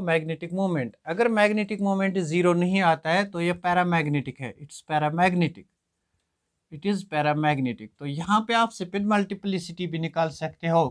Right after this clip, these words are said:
कैपिटल एस। तो स्पिन निकालो, S is equal to वन हाफ प्लस वन हाफ प्लस वन हाफ प्लस वन हाफ,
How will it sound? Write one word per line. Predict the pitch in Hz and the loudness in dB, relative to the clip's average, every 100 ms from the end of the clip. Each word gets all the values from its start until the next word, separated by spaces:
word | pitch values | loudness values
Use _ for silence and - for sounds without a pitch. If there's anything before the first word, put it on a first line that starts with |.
| - | -2
कैपिटल | 175 - 156 151 165 | -10 -8 -12 -6 -4
एस। | 151 - - | -4 -10 -10
तो | |
स्पिन | 170 190 - 226 | -6 -6 -2 2
निकालो, | 202 175 170 196 277 _ _ _ _ | 2 4 4 4 0 _ _ _ _
S | 185 208 220 | -4 -4 -2
is | 202 202 | -2 -2
equal | - 170 160 | 0 -2 -2
to | - - _ _ _ | -10 -18 _ _ _
वन | 160 185 | -2 0
हाफ | 185 202 226 247 | 4 6 6 4
प्लस | - 170 175 | -8 -10 -4
वन | 185 180 | -2 0
हाफ | 190 214 240 | 2 2 0
प्लस | 175 165 - | -10 -14 -6
वन | 185 185 | -4 2
हाफ | 190 202 - | 4 2 0
प्लस | 190 175 | -10 -2
वन | 202 208 | 2 4
हाफ, | 185 147 | 6 4